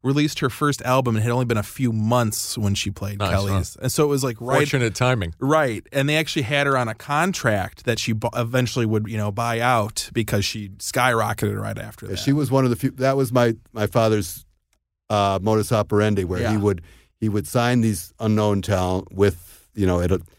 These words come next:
Speaker 3: at five hundred dollars a week.
Speaker 2: Sure.
Speaker 3: Uh, that's what Woody Allen, I went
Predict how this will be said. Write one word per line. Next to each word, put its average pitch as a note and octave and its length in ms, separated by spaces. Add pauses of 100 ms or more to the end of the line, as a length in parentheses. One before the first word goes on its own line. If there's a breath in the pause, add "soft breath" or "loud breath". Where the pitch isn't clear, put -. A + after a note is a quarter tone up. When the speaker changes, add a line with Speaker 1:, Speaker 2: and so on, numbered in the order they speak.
(120)
Speaker 3:
at - 80
five B2+ 260
hundred B2 260
dollars G2+ 340
a G2 60
week. E2 280
Speaker 2:
Sure. A#2 260 (520)
Speaker 3:
Uh, F#2+ 100
that's G#2 180
what A2+ 120
Woody A2 320
Allen, F#2+ 880 (160)
I F#2 80
went A2 200